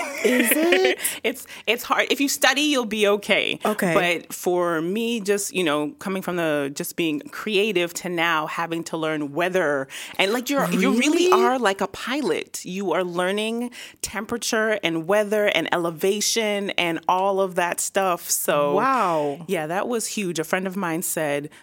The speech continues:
Speaker 2: "The way the industry's going and with all the regulations coming down, I really think you should get your license." Because if you think about it, too, a lot of these movies,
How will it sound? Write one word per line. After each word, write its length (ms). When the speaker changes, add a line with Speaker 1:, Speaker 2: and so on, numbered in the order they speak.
Speaker 2:
"The 100
way 240
the 160
industry's 600
going 500
and 160
with 140
all 140
the 100
regulations 580
coming 300
down, 220
I 100
really 480
think 320
you 80
should 160
get 180
your 140
license." 500
Because 300
if 100
you 80
think 160
about 180
it, 100
too, 280
a 40
lot 140
of 60
these 240
movies, 680